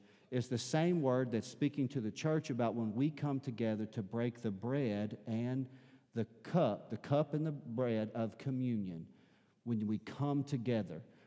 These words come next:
Remember what Jesus said. He said, "As often as you do this, do this in remembrance of me." Does anybody remember that? How many of you say that your relationship with God is deepened when you partake of communion?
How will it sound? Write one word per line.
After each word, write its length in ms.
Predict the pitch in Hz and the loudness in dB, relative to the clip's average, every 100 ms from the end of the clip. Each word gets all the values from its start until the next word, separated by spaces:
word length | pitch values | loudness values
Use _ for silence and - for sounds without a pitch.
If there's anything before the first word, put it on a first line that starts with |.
| - | 0
Remember 380 | 127 147 208 214 | 4 6 10 10
what 220 | 196 151 | 10 8
Jesus 380 | 147 156 151 135 | 4 2 2 0
said. 320 | 147 113 98 | 4 4 2
He 160 | 110 | 0
said, 280 | 120 165 147 | 2 4 4
"As 220 | 127 120 - | 4 2 2
often 440 | 135 175 180 175 | 4 4 4 2
as 220 | 160 156 156 | 4 2 0
you 60 | |
do 200 | 131 139 | 4 4
this, 280 | 107 107 110 | 4 0 0
do 180 | - 131 | 0 2
this 240 | 123 117 | 2 0
in 160 | 123 113 | 0 2
remembrance 1000 | 110 107 123 175 170 107 107 - - - _ _ _ _ _ _ _ _ _ _ _ _ - _ _ - | 2 4 4 4 4 0 -2 -4 -14 -16 _ _ _ _ _ _ _ _ _ _ _ _ -20 _ _ 0
of 200 | 117 110 | 2 4
me." 260 | 123 98 | 4 4
Does 160 | 101 101 | -2 2
anybody 220 | 165 165 | 6 8
remember 320 | 160 151 156 | 8 6 4
that? 400 | 151 151 139 - - - - | 4 4 2 -8 -18 -20 -2
How 100 | 165 | 4
many 140 | 185 190 | 8 8
of 120 | 175 | 8
you 260 | 170 151 | 8 6
say 300 | 139 156 131 - - | 6 6 4 2 -2
that 180 | 143 131 | 2 4
your 360 | 135 165 202 214 | 8 8 10 8
relationship 840 | 196 185 175 180 175 165 - 165 | 8 8 8 8 6 2 4 4
with 160 | 160 127 | 2 2
God 420 | 120 107 104 107 - - - - | 2 4 2 0 -4 -20 -20 0
is 220 | 139 117 | 2 2
deepened 680 | 104 123 185 165 120 113 113 - | 4 6 6 4 2 2 0 -2
when 180 | 131 123 | 0 2
you 120 | 127 | 2
partake 480 | 127 120 - 139 113 | 0 -2 2 2 2
of 180 | 110 104 | -2 -4
communion? 540 | - 110 107 95 92 | -2 -2 0 -2 -6